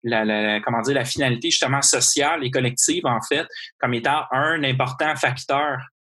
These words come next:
pour l'émancipation de notre population. Puis je pense que c'est là, en fait, qu'on se rejoint,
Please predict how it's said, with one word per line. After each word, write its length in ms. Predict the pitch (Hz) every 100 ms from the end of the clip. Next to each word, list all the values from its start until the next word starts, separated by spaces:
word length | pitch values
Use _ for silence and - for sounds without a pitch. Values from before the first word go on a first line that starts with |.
| _ _
pour 100 | 127
l'émancipation 680 | 127 131 131 139 123 -
de 40 | 151
notre 120 | 127
population. 580 | - - 120 110 - 139 135 _
Puis 80 | 123
je 60 | 131
pense 200 | 180 -
que 60 |
c'est 80 | 139
là, 180 | 139 175
en 60 |
fait, 180 | 120 151
qu'on 140 | 147 120
se 140 | 131
rejoint, 340 | 110 110 123